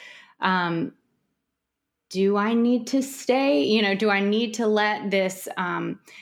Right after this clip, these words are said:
this grief in and let it stay and really unpack its bags? And,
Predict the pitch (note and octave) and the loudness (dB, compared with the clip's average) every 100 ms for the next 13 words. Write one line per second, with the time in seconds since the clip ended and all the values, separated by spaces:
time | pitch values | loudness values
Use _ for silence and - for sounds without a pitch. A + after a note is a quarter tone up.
0 | - G3 G#3 G#3 G3 G#3+ G#3+ F#3 A#3 C#4+ | -4 -2 -2 0 0 2 0 0 2 2
1 | G3 F#3 F3 E3+ - - - F3+ F#3 G3 | 2 0 0 0 -4 -10 -6 -2 2 2
2 | G#3 F#3 F#3 G3 F#3 - G3+ F#3+ G3 F#3+ | 0 0 2 2 2 0 -2 0 -2 -2
3 | F3 D#3+ E3 F#3 B3+ A3+ G3+ D#3 D3+ D3 | -6 0 0 2 0 -4 -6 -4 -4 -6